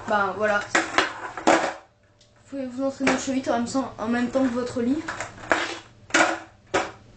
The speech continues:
Et voilà. N'oubliez pas de regarder mes autres vidéos, hein.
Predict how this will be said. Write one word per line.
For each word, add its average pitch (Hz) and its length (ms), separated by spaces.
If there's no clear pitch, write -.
Et 214 60
voilà. 160 200
N'oubliez 262 260
pas 262 140
de 254 80
regarder 240 420
mes 247 200
autres 233 100
vidéos, 226 480
hein. - 300